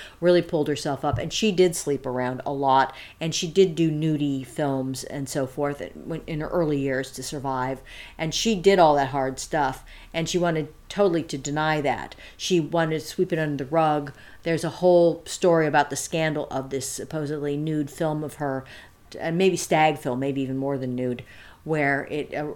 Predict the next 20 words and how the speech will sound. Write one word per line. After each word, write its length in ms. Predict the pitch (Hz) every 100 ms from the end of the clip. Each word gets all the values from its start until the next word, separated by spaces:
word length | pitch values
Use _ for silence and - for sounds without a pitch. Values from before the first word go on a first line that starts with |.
| -
arose 320 | 147 151 147
in 80 | 139
Hollywood 380 | 131 139 139 131
at 80 |
some 160 | - 143
point 400 | - 180 165 165
for 100 | 147
blackmail 480 | 165 170 170 170 156
purposes, 680 | - 151 151 - 156 147 - - -
and 160 | 156 160
Eddie 260 | 170 175 170
Mannix, 600 | 165 175 175 170 170 -
who 100 | 147
was 140 | 143
the 80 | -
fixer 680 | - 214 214 190 175 170
for 240 | 165 160 143
the 80 | 123
studio, 800 | - 220 196 190 175 175 165 165
and 360 | 160 156 156